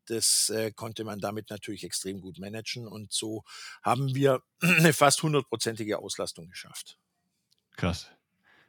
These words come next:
Speaker 2: Ja, Halloween-Events laufen ja sowieso immer ganz gut <laughs> bei den Freizeitparks. Das hatten wir auch bei, bei einigen anderen Interviews schon, dass das immer so, ja, eigentlich fast die beste Zeit des Jahres ist, weil die eigentlich immer beliebt sind, diese Events.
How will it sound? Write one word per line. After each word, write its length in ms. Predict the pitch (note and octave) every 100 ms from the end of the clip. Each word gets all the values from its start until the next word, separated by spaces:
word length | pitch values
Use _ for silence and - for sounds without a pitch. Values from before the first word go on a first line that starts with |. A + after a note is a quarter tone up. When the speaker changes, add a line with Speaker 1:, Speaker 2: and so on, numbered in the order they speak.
| _ _ _ -
Speaker 2:
Ja, 120 | F#2
Halloween-Events 1800 | F2 F#2 A#2 A2+ A2 A2 G#2+ G2+ - _ _ _ G#2+ F#2+ F#2+ G#2+ - - -
laufen 320 | F2+ F2+ G#2
ja 100 | F#2+
sowieso 360 | F2 F#2+ F2+ F#2+
immer 220 | F#2 E2
ganz 260 | E2 D#2+ -
gut 180 | F#2+
<laughs> 20 | -
bei 100 | -
den 180 | F#2
Freizeitparks. 720 | F2+ E2+ E2 G2+ - E2+ E2+ -
Das 80 |
hatten 200 | F#2+ F2+
wir 80 | F#2+
auch 260 | D#2+ F#2 - - - - - -
bei, 400 | F#2 E2+ E2+ E2+
bei 140 | F2+
einigen 320 | D2 F2 F2+
anderen 260 | F2+ F#2 F#2+
Interviews 540 | F2+ G2+ G2 F#2+ F#2+
schon, 360 | - G2 F#2 F#2 - - - -
dass 220 | F2 -
das 140 | F#2
immer 200 | - F2+
so, 480 | F2 F#2 E2 D#2+ - _ _ -
ja, 100 | -
eigentlich 280 | D2+ F2 -
fast 240 | E2+ -
die 60 | E2
beste 320 | E2+ - -
Zeit 280 | - E2+ F2+
des 120 | F2+
Jahres 360 | D#2+ E2 E2
ist, 220 | - E2 -
weil 120 | D#2+
die 300 | D#2+ D#2+ D2+
eigentlich 240 | D#2+ D#2+ -
immer 180 | E2
beliebt 380 | E2+ E2 E2 -
sind, 180 | F#2+ D#2+
diese 200 | D#2+ D#2+
Events. 540 | D2 D#2 D#2+ E2+ -